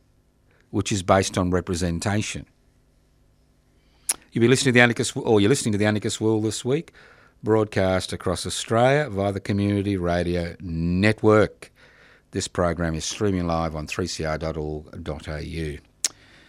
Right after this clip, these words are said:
Now, just in case you want to follow up a lot of this stuff, there's a f-, you know, there's a lot of things you can do. You can join Public Interest Before Corporate Interest. Go to pibci, P I B C I dot net.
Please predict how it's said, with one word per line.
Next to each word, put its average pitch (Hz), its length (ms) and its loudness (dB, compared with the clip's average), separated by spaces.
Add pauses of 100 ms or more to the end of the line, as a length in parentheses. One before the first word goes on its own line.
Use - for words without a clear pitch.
(540)
Now, 107 260 8
just - 260 2
in 95 140 0
case - 1040 -4
you 98 80 -2
want 98 160 2
to 85 60 -4
follow 101 320 2
up 98 160 2
a 104 40 -2
lot 101 160 2
of 98 60 0
this 101 140 2
stuff, - 420 -2 (480)
there's 123 120 -2
a - 20 6
f-, - 180 -2 (120)
you 147 80 -4
know, - 20 -4
there's 107 140 -2
a 123 60 0
lot 127 120 4
of 92 100 -2
things 85 260 0
you 80 120 -4
can 80 160 -4
do. 101 100 2
You 95 140 0
can 95 100 -2
join 95 240 0
Public 95 380 -2
Interest 87 260 -4
Before 85 380 -8
Corporate 123 340 -2
Interest. 120 260 -6
Go 87 140 -4
to 82 80 -4
pibci, - 560 -4
P 98 240 -2
I 80 200 -2
B 82 260 -2
C 80 240 -6
I 76 160 -4
dot 76 260 -8
net. 120 260 -2